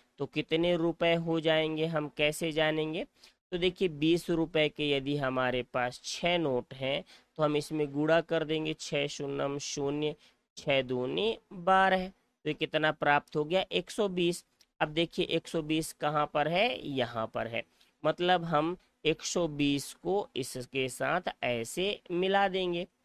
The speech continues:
फिर इसी प्रकार दूसरे प्रश्न को भी हल करते हैं। इस तरफ से भी हम हल कर सकते हैं, लेकिन इधर से आसान है, इसलिए आप इधर से हल करिए तो ज़्यादा अच्छा रहेगा।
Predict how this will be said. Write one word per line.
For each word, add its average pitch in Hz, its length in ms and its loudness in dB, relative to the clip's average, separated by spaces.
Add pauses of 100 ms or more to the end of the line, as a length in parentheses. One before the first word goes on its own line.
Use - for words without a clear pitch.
(520)
फिर 190 120 6
इसी 175 260 2
प्रकार 131 440 0 (100)
दूसरे 131 440 0
प्रश्न 151 340 -6
को 160 220 -4
भी 160 120 0
हल 156 240 0
करते 156 420 -2
हैं। 190 180 -4 (440)
इस 196 160 -4
तरफ 185 280 2
से 180 200 -2
भी 180 120 4
हम 170 180 4
हल 156 180 2
कर 156 200 0
सकते 151 400 -2
हैं, 196 180 0 (280)
लेकिन 165 340 -2
इधर 147 300 2
से 208 260 -6 (160)
आसान 151 500 2
है, 196 180 -2 (320)
इसलिए 180 340 2
आप 135 240 4
इधर 131 300 -2
से 151 180 -2
हल 147 220 2
करिए 151 380 0 (100)
तो 214 100 -2
ज़्यादा 120 360 4
अच्छा 123 260 -6
रहेगा। 120 360 -4